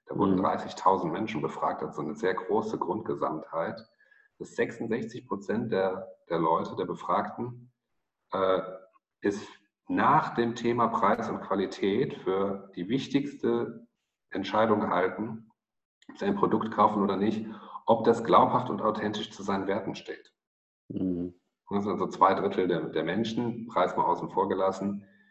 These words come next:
Speaker 1: die sagen, das ist für mich ein maßgebliches Entscheidungskriterium. Und, äh, im Rahmen dieser Studie, äh,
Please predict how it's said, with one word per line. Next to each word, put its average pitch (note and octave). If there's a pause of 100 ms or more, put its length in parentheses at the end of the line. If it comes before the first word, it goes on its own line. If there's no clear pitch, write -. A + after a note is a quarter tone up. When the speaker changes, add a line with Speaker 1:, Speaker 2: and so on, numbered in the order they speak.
(320)
Speaker 1:
die -
sagen, F2+
das F#2
ist -
für F#2+
mich G2
ein F2+
maßgebliches G2
Entscheidungskriterium. - (1500)
Und, F#2
äh, D#2+
im F2
Rahmen A2+
dieser F#2+
Studie, G2+
äh, -